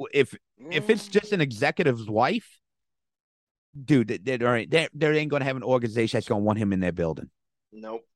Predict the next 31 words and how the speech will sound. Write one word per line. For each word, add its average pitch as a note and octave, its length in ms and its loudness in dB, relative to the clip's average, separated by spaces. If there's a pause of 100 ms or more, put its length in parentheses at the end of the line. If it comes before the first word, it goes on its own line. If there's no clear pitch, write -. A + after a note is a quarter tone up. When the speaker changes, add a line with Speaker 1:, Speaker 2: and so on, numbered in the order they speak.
Speaker 1:
Imagine B2 400 2
that C3+ 180 2
fucking F#2+ 240 -2
Christmas F#2+ 380 -2
party, E2 300 2
huh? A2 180 0 (800)
Uh, F#2+ 360 6 (280)
yeah, F3+ 320 8
Speaker 2:
Oh. - 80 8
Speaker 1:
uh, D3 120 6
that's F3 240 2
our E3 120 6
coach, E3 380 4
honey. C#3 300 -2
Um, B2+ 300 0
now, A#2 240 -4
now, A#2 280 -4
yeah, A2 300 0
how B2 120 0
you C3 80 2
doing? B2 200 0
Shake A#2+ 200 -4
his C#3 80 -8
hand. A#2 240 -2
All G#2+ 80 2
right, G2 180 0 (180)
have A2 220 -4
a B2+ 40 -6
good D3+ 120 2
night, D#3+ 160 0
sir. C3 220 0